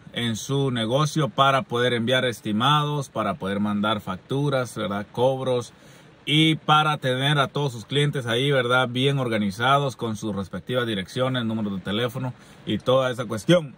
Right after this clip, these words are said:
Y todo esto es posible hacerlo con la herramienta que se llama Yardbook. Entonces yo te voy a estar enseñando cómo abrir una cuenta en Yardbook, cómo agregar clientes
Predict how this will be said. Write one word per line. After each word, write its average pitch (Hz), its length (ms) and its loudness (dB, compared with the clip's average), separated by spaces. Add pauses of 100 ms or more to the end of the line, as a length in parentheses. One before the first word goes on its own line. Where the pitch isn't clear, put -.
(140)
Y 117 120 -6
todo 151 320 2
esto 160 180 2
es 151 60 -2
posible 175 680 2
hacerlo 170 600 2
con 135 240 -2
la 123 60 0
herramienta 127 520 0
que 123 100 -8
se 117 120 -6
llama 120 260 -2
Yardbook. 123 580 0 (380)
Entonces 117 340 -2
yo 123 120 0
te 131 100 -2
voy 135 200 0
a 135 40 2
estar 139 260 0
enseñando 131 600 -2
cómo 151 360 2
abrir 151 540 2 (380)
una 123 260 -2
cuenta 151 680 4
en 110 220 -2
Yardbook, 127 600 2 (460)
cómo 151 560 4
agregar 120 580 2
clientes 139 840 0